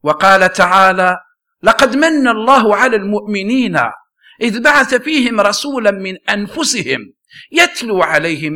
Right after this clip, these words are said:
آياته ويزكيهم ويعلمهم الكتاب والحكمة وإن كانوا من قبل لفي ضلال مبين".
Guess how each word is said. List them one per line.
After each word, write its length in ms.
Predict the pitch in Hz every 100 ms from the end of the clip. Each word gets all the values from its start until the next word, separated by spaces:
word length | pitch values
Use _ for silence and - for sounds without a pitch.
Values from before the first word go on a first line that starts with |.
| 151
آياته 720 | 139 135 143 202 196 - 82 _ _ _ _ -
ويزكيهم 1000 | 240 233 185 262 262 311 320 269 160 113 _ - -
ويعلمهم 1080 | 285 294 269 302 311 403 440 339 185 165 156
الكتاب 540 | 147 - - 165 139
والحكمة 840 | 143 135 131 - 302 196 156 - 107 - - -
وإن 380 | 185 196 202 190
كانوا 500 | - 226 208 196 180
من 140 | 175
قبل 380 | 185 - 302 320 339 339 - _ -
لفي 340 | 180 - 170
ضلال 520 | 151 147 160 151 139
مبين". 500 | 127 123 120 110 92